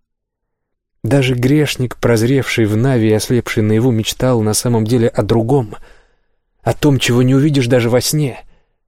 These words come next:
Черная хозяйка назвала ее телом без души,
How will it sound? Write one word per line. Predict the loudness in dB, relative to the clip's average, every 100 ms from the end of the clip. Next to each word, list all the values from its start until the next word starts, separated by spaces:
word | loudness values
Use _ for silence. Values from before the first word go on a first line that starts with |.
| _ _ _ _ _ _ _ _ _ _ _ -6
Черная | -2 0 0
хозяйка | 0 0 0 0 0
назвала | 0 0 0 2
ее | 0 0 -2
телом | -2 0 0 0
без | -2 -2 -2
души, | -4 -4 -8 -10